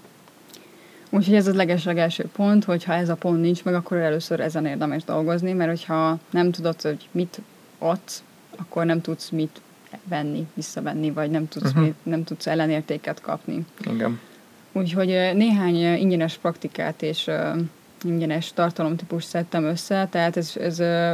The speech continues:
Speaker 1: igazából most nem tartalomtípusok a fő fókusz, hogy milyen tartalmakat gyárts, de ugye a, az ingyenes tartalomkészítés és az, hogy hogyan indíts be ingyen, i-, ö, ingyenesen, vagy úgymond, ö, e,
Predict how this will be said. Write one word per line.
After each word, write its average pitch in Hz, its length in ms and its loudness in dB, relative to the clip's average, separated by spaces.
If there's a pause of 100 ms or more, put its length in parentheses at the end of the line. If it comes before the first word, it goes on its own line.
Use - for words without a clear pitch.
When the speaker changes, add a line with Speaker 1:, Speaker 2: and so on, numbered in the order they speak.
Speaker 1:
igazából 170 360 -2
most 170 140 -4
nem 202 140 4
tartalomtípusok 170 960 -2
a 160 600 -4
fő 160 320 -2 (160)
fókusz, 175 400 -4
hogy 165 240 -6 (100)
milyen 165 260 0
tartalmakat 156 640 -2
gyárts, 160 340 -2 (300)
de 175 400 6
ugye 170 320 2
a, 160 380 2 (120)
az 160 420 0
ingyenes 180 580 0
tartalomkészítés 170 1160 -2
és 165 120 -6
az, 165 140 -2
hogy 160 120 -4
hogyan 165 280 0
indíts 160 280 -2
be 160 80 -4
ingyen, 160 540 0
i-, 180 180 -2
ö, 165 160 0
ingyenesen, 165 600 0
vagy 160 100 -2
úgymond, 160 380 -2
ö, 175 40 -2
e, - 440 -4